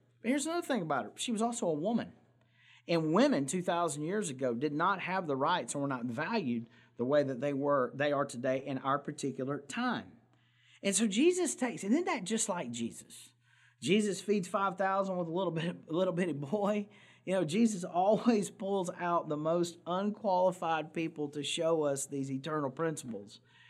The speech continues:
And he takes this woman who is so unlikely an example, and he says, "She has done this extravagant thing." She put in two little mites.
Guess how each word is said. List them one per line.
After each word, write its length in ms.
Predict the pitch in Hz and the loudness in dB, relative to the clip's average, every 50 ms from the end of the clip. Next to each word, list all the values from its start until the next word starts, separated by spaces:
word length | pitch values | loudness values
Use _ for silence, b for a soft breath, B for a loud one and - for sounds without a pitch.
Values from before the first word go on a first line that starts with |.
| B B B B - | B B B B -2
And 140 | 165 165 | 0 2
he 80 | 160 160 | 2 2
takes 460 | 160 - 226 233 269 311 277 - - | 0 0 0 2 2 2 0 -2 -6
this 320 | - - 277 254 233 - 233 | -6 -4 -4 -4 -4 -2 -2
woman 460 | 214 214 226 233 220 185 127 95 - - _ _ _ _ _ _ - | 0 2 4 4 4 2 0 -4 -6 -10 _ _ _ _ _ _ -2
who 180 | - 180 185 | 0 2 2
is 200 | 165 165 160 - | 2 2 2 2
so 420 | - - - 226 233 247 254 269 269 - | 2 2 2 4 4 4 4 2 0 0
unlikely 760 | 240 240 226 208 196 185 190 185 - - 170 156 151 - | 0 2 2 2 2 2 2 0 -2 -2 -2 -2 -2 -2
an 100 | 156 151 | -4 -4
example, 640 | 151 131 135 131 139 143 139 131 - - - - - _ _ _ _ _ B B B B B B B B - | -4 -4 -4 -4 -2 -2 -4 -4 -6 -8 -12 -14 -14 _ _ _ _ _ B B B B B B B B 0
and 260 | 151 175 175 180 180 | 2 2 2 2 2
he 220 | 180 185 202 196 | 0 0 -2 -2
says, 760 | 175 160 - - - - 202 202 196 180 160 139 135 135 - - _ _ _ _ _ | -4 -4 -6 -6 -6 -2 0 2 4 4 4 2 2 -2 -6 -12 _ _ _ _ _
"She 300 | - - - - 214 220 | -4 -2 0 2 2 2
has 200 | 202 196 175 147 | 2 2 0 -2
done 300 | 143 139 143 143 143 135 | -4 -4 -2 0 0 0
this 240 | 135 139 131 - - - | 0 -2 -2 -4 -4 -6
extravagant 1600 | 139 131 - - - - - - - 143 139 139 143 151 151 160 170 180 175 180 185 180 175 165 160 160 156 156 147 - - b b b b _ - | -6 -4 -4 -4 -4 -4 -6 -10 -10 -10 -6 -4 -2 -2 0 0 -2 -2 0 0 -2 -2 -2 -4 -6 -6 -6 -6 -8 -10 -14 b b b b _ -14
thing." 460 | - - 160 151 139 117 95 - - _ B B B B B B | -6 0 2 2 2 2 0 -4 -10 _ B B B B B B
She 220 | - - 226 240 | -2 0 2 2
put 180 | 233 - 269 254 | 4 4 4 4
in 180 | 240 226 190 | 4 2 2
two 280 | - 196 233 262 262 254 | 0 2 2 2 2 4
little 320 | 254 247 233 226 - - - | 4 4 4 4 2 -2 -6
mites. 760 | - 151 151 156 156 151 127 117 - - - - - - - | -6 -4 -2 0 0 0 0 -2 -6 -10 -10 -10 -10 -10 -12